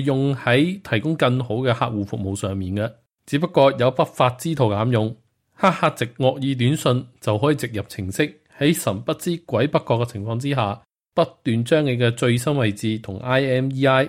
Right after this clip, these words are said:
話俾當局聽。由於sim卡濫用一啲電信公司獨有權限，所以發出嚟嘅短信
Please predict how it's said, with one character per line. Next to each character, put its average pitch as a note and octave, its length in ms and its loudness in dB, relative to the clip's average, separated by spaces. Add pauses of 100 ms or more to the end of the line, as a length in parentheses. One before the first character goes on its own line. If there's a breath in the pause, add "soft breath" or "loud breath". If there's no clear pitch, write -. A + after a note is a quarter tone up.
(140)
話 G2 340 -4
俾 A2+ 160 -4
當 B2 220 0
局 A#2+ 120 -18
聽。 C3 240 0 (540)
由 B2 140 4
於 F#3 320 0 (120)
sim F#3+ 520 0
卡 F#3 300 2 (180)
濫 C3 300 0
用 B2 220 2
一 D3 40 0
啲 E3 500 -2
電 A2+ 260 0
信 B2 260 0
公 D3+ 200 -2
司 D#3 200 -6
獨 - 140 -14 (120)
有 A2 160 2
權 G2 240 -6
限， G#2+ 240 -2 (340)
所 F#3+ 160 4
以 F3 40 8
發 D3+ 180 2
出 - 140 0
嚟 G#2 140 4
嘅 G2 60 -4
短 A2+ 220 0
信 A#2+ 320 2